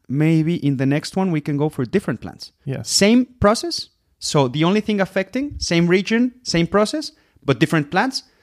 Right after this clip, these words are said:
Speaker 1: so that you can taste the variety. In this one we went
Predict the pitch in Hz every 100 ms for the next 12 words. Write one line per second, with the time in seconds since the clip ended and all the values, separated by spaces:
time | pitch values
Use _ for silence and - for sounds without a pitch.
0 | _ - 147 143 160 160 170 156 175 196
1 | - 113 120 123 113 113 110 - 107 131
2 | 139 170 190 185 165 151 196 -